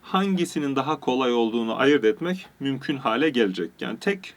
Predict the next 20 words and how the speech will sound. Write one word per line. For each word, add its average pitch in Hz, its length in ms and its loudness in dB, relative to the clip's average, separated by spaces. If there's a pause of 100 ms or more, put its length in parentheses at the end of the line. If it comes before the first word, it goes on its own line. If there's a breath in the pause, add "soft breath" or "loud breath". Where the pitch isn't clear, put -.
(120)
çözüm 143 300 0
yolu 160 300 -2
bununla 143 220 0
ilgili 147 420 -2
bolca 123 260 4
soru 107 200 0
çözmek 90 320 -4
olacak. - 320 -10
Aşağıdaki 214 420 8
devrede 196 420 8
R 190 200 8
direnci 170 260 2
üzerinden 143 400 4
harcanan 147 480 0
güç 226 260 -6
P'dir. 98 340 4
Şunun - 360 -4
üzerinden 123 460 4
harcanan 120 460 0
güç 185 260 -8